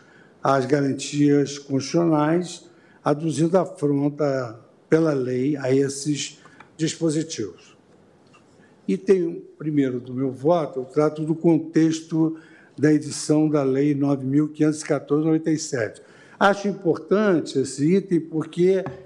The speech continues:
ele vai se referir aos aspectos econômicos do mercado e como isso foi, é, digamos assim, facilitador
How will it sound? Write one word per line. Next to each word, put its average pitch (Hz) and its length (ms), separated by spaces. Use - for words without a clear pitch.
ele 170 180
vai 185 240
se 208 140
referir 180 320
aos 185 200
aspectos 190 520
econômicos 185 580
do 165 80
mercado 165 640
e 185 60
como 220 420
isso 214 260
foi, 170 640
é, 156 220
digamos 135 360
assim, 156 520
facilitador 190 960